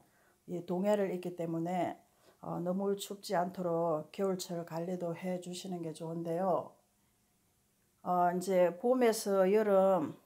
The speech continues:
어, 가을까지는 이 군자란을 키우시더라도 항상 그 화분의 흙은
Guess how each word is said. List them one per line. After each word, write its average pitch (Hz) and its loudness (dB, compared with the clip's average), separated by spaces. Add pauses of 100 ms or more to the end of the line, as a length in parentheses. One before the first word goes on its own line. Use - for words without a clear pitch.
(160)
어, 165 -2
가을까지는 202 0
이 170 -4
군자란을 180 -2
키우시더라도 175 -2 (560)
항상 208 -2
그 196 -2
화분의 208 0
흙은 190 2